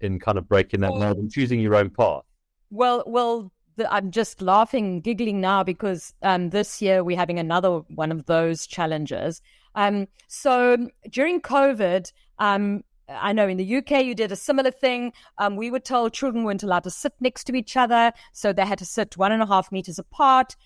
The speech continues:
Speaker 2: which meant that a normal classroom couldn't fit a whole class of children into them. And so,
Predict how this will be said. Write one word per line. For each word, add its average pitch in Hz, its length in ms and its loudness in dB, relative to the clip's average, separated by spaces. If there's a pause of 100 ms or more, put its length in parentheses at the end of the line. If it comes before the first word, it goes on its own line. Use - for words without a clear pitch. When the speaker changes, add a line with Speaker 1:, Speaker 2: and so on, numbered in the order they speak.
(100)
Speaker 2:
which - 220 -8
meant 214 320 0
that 208 140 2
a 202 80 4
normal 220 400 -2
classroom 233 540 2
couldn't 226 280 -4
fit - 200 -6
a 190 80 -2
whole 190 260 2
class 208 380 0
of 160 120 -16
children 277 460 0
into 262 300 0
them. 247 300 2 (360)
And 196 200 -2
so, 190 460 2